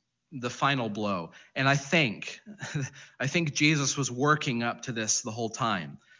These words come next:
This, after all, this was a conversation. It was ongoing. You don't get the whole picture until you finish the conversation. And this is where Jesus was headed.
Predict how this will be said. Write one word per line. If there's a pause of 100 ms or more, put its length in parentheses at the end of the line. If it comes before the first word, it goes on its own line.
(160)
This,
after
all,
this
was
a
conversation.
It
was
ongoing.
You
don't
get
the
whole
picture (260)
until
you
finish
the
conversation. (320)
And
this
is
where
Jesus
was
headed.